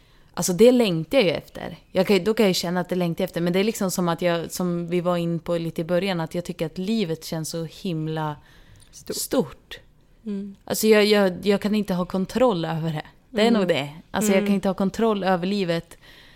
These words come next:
Speaker 1: Och då orkar jag liksom inte finnas i det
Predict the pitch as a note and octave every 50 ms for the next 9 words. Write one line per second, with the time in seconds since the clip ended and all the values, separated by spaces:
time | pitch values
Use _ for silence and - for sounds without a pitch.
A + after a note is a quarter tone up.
0 | - - - - _ _ _ - - F3+ F3+ G#3 G3+ - A#3 A3 F3 F3 - -
1 | A3+ G3 F#3+ F#3 - - F#3 E3 - E3 - - A#3 G3+ F3+ F3+ F#3 G#3 A3+ G3
2 | E3+ - - - - - - - _ _ _ _ _ _ _ _ _ _ _ _
3 | - G#3 G#3+ G3 F#3 E3+ E3 D#3+ D#3 D#3+